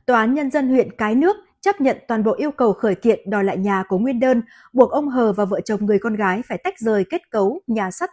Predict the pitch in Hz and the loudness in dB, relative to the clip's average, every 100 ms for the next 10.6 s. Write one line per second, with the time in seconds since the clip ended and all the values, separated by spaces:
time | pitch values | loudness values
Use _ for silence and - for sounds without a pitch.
0 | - 208 180 220 302 294 _ _ _ _ | -2 -2 2 4 4 2 _ _ _ _
1 | - 208 196 - 311 294 277 _ - 262 | -8 -4 -4 -2 0 0 -4 _ 0 0
2 | 196 202 233 277 359 254 247 214 226 220 | 2 0 0 -2 -2 2 2 2 -4 -4
3 | 202 170 330 - 240 196 - 269 247 214 | -4 -4 -6 -4 -2 -2 -4 0 2 2
4 | 185 - - 208 226 208 294 277 254 214 | 0 -8 -10 -2 -2 0 0 2 2 0
5 | 359 - 226 - 202 170 311 370 _ _ | -4 -6 -8 -6 -6 -4 -2 -2 _ _
6 | - 208 170 220 220 220 190 - _ 214 | -4 -2 0 2 2 4 2 0 _ 4
7 | 220 190 233 180 196 - - 269 214 190 | 4 4 -2 0 -2 -2 -8 -6 -4 0
8 | 202 202 190 185 196 208 202 185 _ _ | 2 2 0 -2 -2 0 0 0 _ _
9 | - 233 208 180 214 - 330 220 190 208 | -4 -2 0 0 -2 -4 -4 -2 0 0
10 | 190 185 185 202 180 302 | -2 -6 -4 0 0 -2